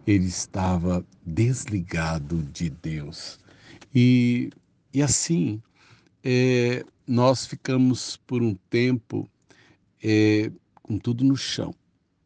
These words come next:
E sabe de uma coisa que aconteceu, que eu achei interessante? Alguns dias depois, veio um técnico, né? Tinham lá umas duas ou três pessoas, e eles estavam ali trabalhando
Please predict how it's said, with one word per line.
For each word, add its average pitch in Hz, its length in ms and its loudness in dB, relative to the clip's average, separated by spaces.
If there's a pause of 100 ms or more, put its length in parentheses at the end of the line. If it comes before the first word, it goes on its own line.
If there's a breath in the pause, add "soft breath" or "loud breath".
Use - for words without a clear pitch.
(220)
E - 60 -10
sabe 226 300 -2
de 135 60 4
uma 117 140 4
coisa 123 320 2
que - 120 -8
aconteceu, 104 640 -4
que 120 120 -10
eu 98 60 -4
achei 92 280 -2
interessante? 123 800 -4 (880 soft breath)
Alguns 107 720 2
dias 101 260 -2
depois, 143 800 -4 (580)
veio 98 600 2 (200)
um 95 360 -2 (120)
técnico, 117 680 -2
né? 98 240 -2
Tinham 95 320 -2
lá 95 160 -2
umas 90 580 -4 (160)
duas 101 340 0
ou 120 60 -4
três 113 320 -4
pessoas, 117 840 -4 (680 soft breath)
e 107 260 4
eles 101 280 -2
estavam 98 880 -4
ali 92 200 -2
trabalhando 90 880 -2